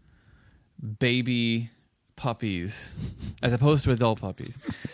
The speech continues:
baby puppies in my basement.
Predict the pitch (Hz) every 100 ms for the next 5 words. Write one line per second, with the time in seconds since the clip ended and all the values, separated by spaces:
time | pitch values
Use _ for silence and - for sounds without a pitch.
0 | - - - 131 139 151 170 - 147 139
1 | 131 120 120 117 107 110 107 - - -
2 | -